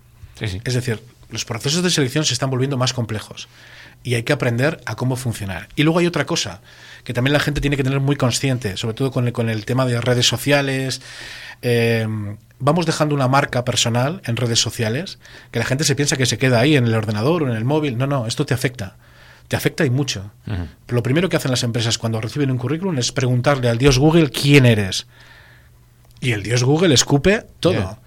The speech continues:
Speaker 2: Y de ahí salen perfiles. De hecho, ya hay empresas que, que venden perfiles en función de tu actividad en redes sociales. Y ahí sale, eh, tendencia ideológica, religiosa, sexual, sale todo. Hay que tener mucho cuidado con lo que publicamos.
Speaker 1: Ujú.
Speaker 2: Esto no quiere decir que la gente no sea libre de decir lo que le dé la gana.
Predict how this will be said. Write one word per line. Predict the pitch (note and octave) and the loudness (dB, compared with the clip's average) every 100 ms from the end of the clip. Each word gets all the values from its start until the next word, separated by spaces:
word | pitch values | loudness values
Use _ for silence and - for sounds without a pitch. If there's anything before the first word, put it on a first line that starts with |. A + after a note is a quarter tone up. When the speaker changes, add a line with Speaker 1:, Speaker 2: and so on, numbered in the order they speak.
| - - - | -20 -20 -6
Speaker 2:
Y | C3 | 0
de | A#2+ | 4
ahí | C3+ | 4
salen | D3+ E3 E3+ | 4 2 2
perfiles. | B2 - E3 A2 | -2 0 0 0
De | A#2 | -2
hecho, | C3 | 0
ya | B2 | 2
hay | B2+ | 4
empresas | B2 B2+ C#3 F3 - | 4 2 0 -2 -2
que, | A2+ | -4
que | A2+ | -2
venden | A#2+ B2 D3 | -2 0 -2
perfiles | B2+ - D3 A2 F#2 - - _ - - _ _ | -2 -4 -4 -4 -8 -16 -20 _ -20 -20 _ _
en | B2+ | -8
función | A#2+ A#2 C#3+ | -4 -2 2
de | D3 | 2
tu | C3 | 0
actividad | A2+ B2+ A#2 C#3 C#3 | -4 -2 0 0 -2
en | A#2+ | -2
redes | B2+ B2 | 0 0
sociales. | A#2+ A#2+ G#2 G2+ - - - - | 0 -2 -4 -8 -14 -16 -20 -10
Y | A#2 | -2
ahí | B2+ | 0
sale, | A#2 F3+ G3+ - A#2 | 2 0 -2 -8 -6
eh, | A2+ G#2+ G#2+ | -4 -4 -2
tendencia | A#2 A2+ B2+ C3+ | -2 0 0 2
ideológica, | A#2 B2 E3+ E3+ E3+ E3 E3 - | 2 0 0 0 2 0 0 -6
religiosa, | - A#2 - E3 D#3+ D#3 D#3+ - | -6 -6 0 0 2 -2 -4 -4
sexual, | - - D#3+ D3+ D#3 - - - | -4 0 4 4 2 -6 -20 -14
sale | - E3 | -6 -6
todo. | - F2+ F#2 | -6 -8 -6
Hay | |
que | B2+ | 0
tener | F3+ | 2
mucho | F3 D#3+ D3 | 2 0 0
cuidado | B2 B2+ D3+ D#3+ | 2 2 0 -4
con | A#2 | -6
lo | |
que | G#2+ | -6
publicamos. | G2+ G2 G2 F2+ E2 - - | -10 -10 -8 -12 -12 -20 -8
Speaker 1:
Ujú. | G#2+ E2+ - | -6 -6 -2
Speaker 2:
Esto | C3+ E3 | 2 4
no | |
quiere | D#3+ D3 | 4 4
decir | C3 E3+ D#3+ | 4 2 2
que | |
la | A#2 | 2
gente | C3+ B2+ | 2 2
no | A#2+ | 2
sea | C3+ A#2 | 4 4
libre | C#3 F3+ | 6 6
de | D3 G#2+ | 4 2
decir | G#2 D3 D3+ | 2 0 0
lo | B2 | -2
que | G#2 | -4
le | G2 | -6
dé | A2+ | -2
la | B2 | 0
gana. | B2 G2+ G2 | 0 -2 -6